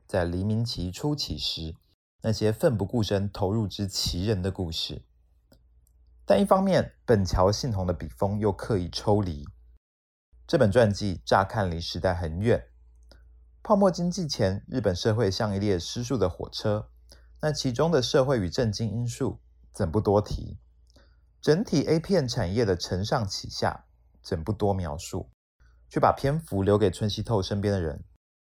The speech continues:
去写他的副导，写那些女优们，写春熙透那些提携过、照面过的奇人们。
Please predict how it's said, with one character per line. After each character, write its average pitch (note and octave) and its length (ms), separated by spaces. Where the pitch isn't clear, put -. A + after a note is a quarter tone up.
去 - 120
写 A#2 120
他 C#3+ 100
的 D3+ 80
副 D#3+ 180
导， B2 300
写 - 160
那 A#2 100
些 C3+ 120
女 A#2 200
优 G#2+ 140
们， B2+ 260
写 G#2+ 240
春 D#3+ 180
熙 D#3 100
透 D#3+ 200
那 C3+ 100
些 C3 140
提 - 200
携 A#2 160
过、 B2 320
照 B2+ 160
面 A#2 160
过 G#2+ 140
的 F2 80
奇 - 300
人 A#2+ 120
们。 G#2+ 280